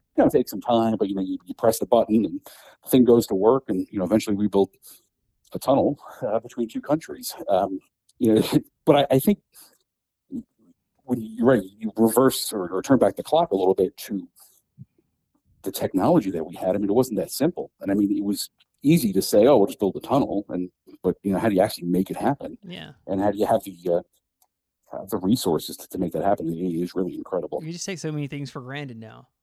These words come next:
Speaker 2: that you don't
Speaker 1: It's true.
Speaker 2: you go back and just look at the kind of technology that they would have had. But, you know, one of my favorite,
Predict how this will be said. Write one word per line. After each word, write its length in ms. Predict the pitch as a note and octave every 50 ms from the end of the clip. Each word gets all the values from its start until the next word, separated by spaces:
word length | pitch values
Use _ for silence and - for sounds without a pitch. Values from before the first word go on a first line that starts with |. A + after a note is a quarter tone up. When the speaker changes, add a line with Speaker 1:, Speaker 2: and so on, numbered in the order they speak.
| _ _
Speaker 2:
that 100 | - -
you 100 | - B2+
don't 220 | B2+ C3 B2+ B2 -
Speaker 1:
It's 120 | B2 A2 -
true. 320 | - - A#2+ A2 F#2+ - - _ _ - -
Speaker 2:
you 140 | - C3+
go 180 | C#3 B2+ C#3+ C#3
back 200 | C#3 D3+ D3 -
and 80 | D3 C3+
just 140 | C#3 B2+ C#3
look 140 | D3 C#3 -
at 60 | -
the 40 | -
kind 180 | - D3 C3+ C3+
of 60 | C3
technology 680 | D3 - - B2+ C3 C#3+ D3 C#3+ B2+ C3+ C3 B2 - _ _ _ _ _ _ _ _ _ _ _ _ -
that 100 | C#3+ -
they 100 | C3+ C3+
would 140 | C3+ C3 B2+
have 100 | B2 B2+
had. 280 | C3 C3+ C3+ B2+ A#2+ A#2+
But, 200 | B2 B2 - D3+
you 60 | C#3
know, 120 | C#3 -
one 180 | - D3 F3 A3+
of 60 | A3
my 100 | G3+ G3
favorite, 340 | - - F#3 F3 - D3+